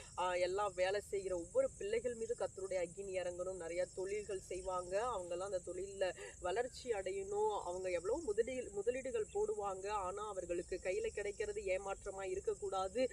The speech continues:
கர்த்தர் அவர்களுக்கு ஏற்ற பலனை அவர்களுக்கு கொடுத்து ஒவ்வொரு குடும்பங்களும் ஆசீர்வதிக்கப்பட்டு வறுமையிலிருந்து எல்லா விதமான பொருளாதார வீழ்ச்சியிலிருந்து கர்த்தர் அவர்களை முன்னேறும்படி, கர்த்தர் அவர்களுக்கு ஒரு ஆசீர்வாதத்தை கட்டளிடும்படி நம்ம ஜெபிக்க போகிறோம்.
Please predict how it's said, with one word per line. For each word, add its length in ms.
கர்த்தர் 300
அவர்களுக்கு 580
ஏற்ற 400
பலனை 360
அவர்களுக்கு 440
கொடுத்து 400
ஒவ்வொரு 380
குடும்பங்களும் 760
ஆசீர்வதிக்கப்பட்டு 840
வறுமையிலிருந்து 960
எல்லா 300
விதமான 500
பொருளாதார 800
வீழ்ச்சியிலிருந்து 720
கர்த்தர் 320
அவர்களை 340
முன்னேறும்படி, 920
கர்த்தர் 300
அவர்களுக்கு 400
ஒரு 100
ஆசீர்வாதத்தை 760
கட்டளிடும்படி 640
நம்ம 200
ஜெபிக்க 480
போகிறோம். 480